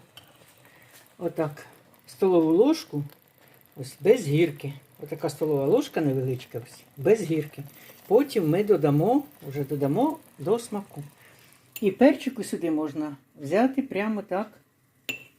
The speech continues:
третину столової ложки. Теж ми зробимо так, а потім захочемо, додамо ще.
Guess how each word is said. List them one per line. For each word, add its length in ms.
третину 840
столової 560
ложки. 460
Теж 200
ми 160
зробимо 440
так, 220
а 100
потім 440
захочемо, 640
додамо 500
ще. 240